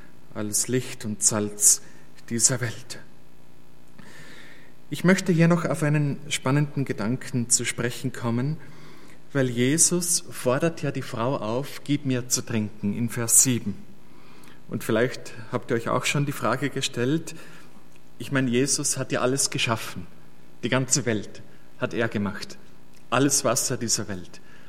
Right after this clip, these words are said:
Warum bittet er, „Gib mir zu trinken“? Warum bittet der Schöpfer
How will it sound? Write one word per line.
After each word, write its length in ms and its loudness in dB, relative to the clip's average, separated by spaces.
Warum 380 6
bittet 480 2
er, 420 2
„Gib 220 -2
mir 200 2
zu 160 -2
trinken“? 480 -2
Warum 260 4
bittet 380 0
der 60 0
Schöpfer 600 2